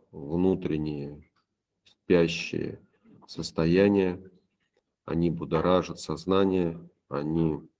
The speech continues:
цепляют за тонкие струны, которые находятся у нас, и они задевают, а, высшие ценности. И исполнение этих, а, песен, они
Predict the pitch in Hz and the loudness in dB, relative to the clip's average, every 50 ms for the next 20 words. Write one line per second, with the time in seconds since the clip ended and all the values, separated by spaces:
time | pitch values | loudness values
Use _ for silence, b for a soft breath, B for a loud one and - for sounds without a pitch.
0 | _ _ _ _ _ _ _ _ _ _ _ _ _ _ _ _ _ _ _ _ | _ _ _ _ _ _ _ _ _ _ _ _ _ _ _ _ _ _ _ _
1 | _ _ _ _ - 82 - 98 92 92 90 87 82 76 69 67 73 - 78 80 | _ _ _ _ -10 -4 0 2 4 6 6 4 4 2 0 -4 -10 -6 -2 0
2 | 80 80 78 76 73 71 76 - - _ _ _ _ _ _ _ _ _ - 90 | 0 2 2 0 -2 -4 -6 -12 -20 _ _ _ _ _ _ _ _ _ 0 0
3 | 90 85 80 82 82 82 78 76 73 73 76 78 - - - - - 90 92 95 | 2 2 0 -2 -6 -6 -6 -6 -8 -10 -12 -14 -18 -14 -10 -4 -2 2 2 2
4 | 95 90 87 82 - - - - _ - _ _ _ _ _ _ _ _ 87 82 | 2 0 -2 -6 -10 -16 -20 -20 _ -20 _ _ _ _ _ _ _ _ -12 -4
5 | - 82 80 80 78 80 80 78 - - 80 80 80 80 80 - - 78 76 78 | -4 -2 -2 -2 -2 -4 -4 -6 -6 -4 -4 -2 -2 -4 -8 -10 -10 -6 -4 -4
6 | 78 78 78 78 - - _ - 92 95 101 104 101 98 B B B B B _ | -4 -4 -4 -6 -8 -14 _ -4 0 2 2 2 2 0 B B B B B _
7 | _ _ 69 73 80 82 82 85 80 82 82 80 80 80 80 82 87 85 82 80 | _ _ -8 -6 -4 -2 0 0 -2 -2 -4 -4 -2 0 2 4 4 4 4 2
8 | 78 82 - - - _ _ _ - 78 73 73 76 78 80 85 82 - - - | 0 -2 -8 -16 -20 _ _ _ -14 -10 -8 -8 -6 -4 -4 -4 -4 -6 -8 -10
9 | 82 78 - - - 82 80 76 71 - - - _ _ _ _ _ _ _ _ | -10 -12 -10 -4 -4 -2 -2 -2 -6 -10 -16 -20 _ _ _ _ _ _ _ _
10 | _ _ _ _ _ _ _ _ _ _ _ _ - 85 85 85 85 82 82 82 | _ _ _ _ _ _ _ _ _ _ _ _ -8 -6 -4 0 0 2 2 2
11 | 80 76 78 - - 78 82 82 85 85 85 82 82 80 80 76 82 82 78 - | 0 0 -4 -4 -4 -2 0 0 2 2 2 0 0 -2 -2 -4 -8 -10 -12 -12
12 | - - 80 73 73 73 73 71 - - 87 92 92 - - 78 73 73 76 76 | -12 -10 -8 -8 -8 -8 -10 -10 -4 -2 -2 -2 -2 -4 -8 -6 -6 -4 -6 -4
13 | 78 80 80 78 76 78 | -4 -2 -2 -4 -4 -6